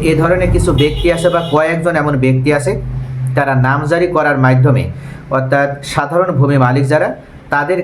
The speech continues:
কাছে বিভিন্নভাবে কৌশল অবলম্বন করে বাড়তি টাকা হাতিয়ে নিয়ে তারা এটাকে পেশা হিসেবে ব্যবহার করে আসছে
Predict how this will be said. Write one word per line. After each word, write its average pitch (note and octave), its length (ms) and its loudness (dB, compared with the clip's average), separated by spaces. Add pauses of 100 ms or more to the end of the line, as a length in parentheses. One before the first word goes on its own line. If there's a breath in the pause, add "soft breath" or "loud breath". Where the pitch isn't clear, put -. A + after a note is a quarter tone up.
কাছে C3+ 240 -2
বিভিন্নভাবে D3+ 640 2
কৌশল D3 300 2
অবলম্বন C3+ 440 0
করে C#3 160 0
বাড়তি B2+ 380 0 (100)
টাকা B2+ 300 0
হাতিয়ে C3 320 2
নিয়ে B2 200 0 (380 loud breath)
তারা C#3 180 -2
এটাকে C3+ 360 0
পেশা D#3 340 0
হিসেবে D3+ 240 0
ব্যবহার A#2 360 0
করে A2 180 0
আসছে F#2 240 -6